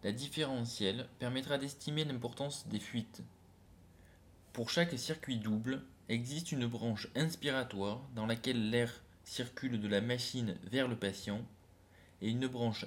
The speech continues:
expiratoire où l'air circule dans le sens inverse. C'est sur cette dernière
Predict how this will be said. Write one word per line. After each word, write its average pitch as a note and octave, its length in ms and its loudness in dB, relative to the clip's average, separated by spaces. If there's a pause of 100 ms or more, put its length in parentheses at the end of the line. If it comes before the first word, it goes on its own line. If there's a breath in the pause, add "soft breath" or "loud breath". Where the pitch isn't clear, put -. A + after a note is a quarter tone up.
expiratoire A2 1000 0 (440 loud breath)
où A2+ 100 0
l'air A#2 220 4
circule D3+ 500 -2
dans A#2 140 0
le G#2+ 80 0
sens C#3 300 -2
inverse. - 580 -4 (880 loud breath)
C'est A#2+ 160 -2
sur B2+ 180 -2
cette C#3 240 0
dernière A2+ 560 0